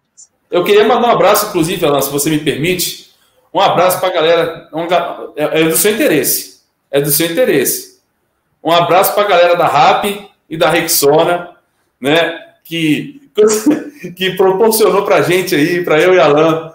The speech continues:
um momento inesquecível lá nas quartas de final contra o Internacional, viu? Lembra da gente aí, se rolar uma final de Libertadores,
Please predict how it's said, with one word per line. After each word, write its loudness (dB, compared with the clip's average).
um -12
momento 0
inesquecível -2
lá 2
nas 2
quartas 0
de -14
final -4
contra -4
o -14
Internacional, -2
viu? 2
Lembra 2
da 0
gente -2
aí, -6
se -4
rolar 2
uma 2
final 0
de -4
Libertadores, 0